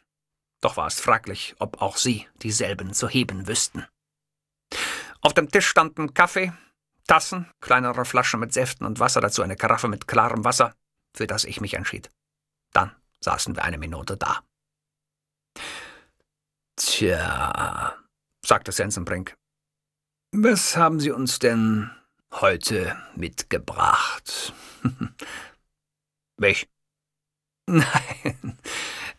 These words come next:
ähm, ich meinte, äh, was wollen Sie uns denn heute vortragen?“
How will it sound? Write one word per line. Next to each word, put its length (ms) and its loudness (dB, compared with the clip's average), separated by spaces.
ähm, 580 -4
ich 120 0
meinte, 400 4
äh, 400 0
was 440 2
wollen 220 6
Sie 100 4
uns 220 0
denn 280 0
heute 280 -4
vortragen?“ 840 -4